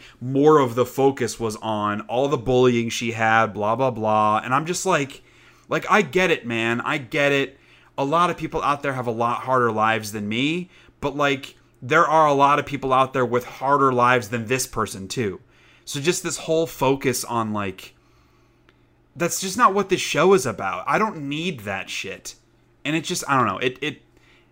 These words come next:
it just bums me out 'cause th-, this was the last bastion of a show that's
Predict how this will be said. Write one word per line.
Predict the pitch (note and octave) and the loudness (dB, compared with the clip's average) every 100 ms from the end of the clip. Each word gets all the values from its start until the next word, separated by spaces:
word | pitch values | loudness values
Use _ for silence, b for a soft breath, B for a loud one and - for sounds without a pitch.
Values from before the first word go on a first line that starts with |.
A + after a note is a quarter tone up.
| _ | _
it | D3+ | -6
just | C3+ G3+ - A#2+ | -4 -4 -6 -2
bums | D3+ E3 C3 | -2 0 -2
me | B2 | -2
out | G#2+ F2 - | -2 -4 -10
'cause | - A#2 | -10 -6
th-, | - | -4
this | C3+ D#3+ | -4 0
was | F3+ C3+ | 0 0
the | C#3 | 0
last | B2+ C3+ C3+ - | 2 4 2 0
bastion | B2+ B2 B2+ - A#2+ A2 | 0 2 2 -2 -6 -4
of | G2 G#2 G2+ G2+ - b b | -4 -2 -4 -6 -18 b b
a | B2+ | -4
show | - C3+ | 0 0
that's | B2 | 0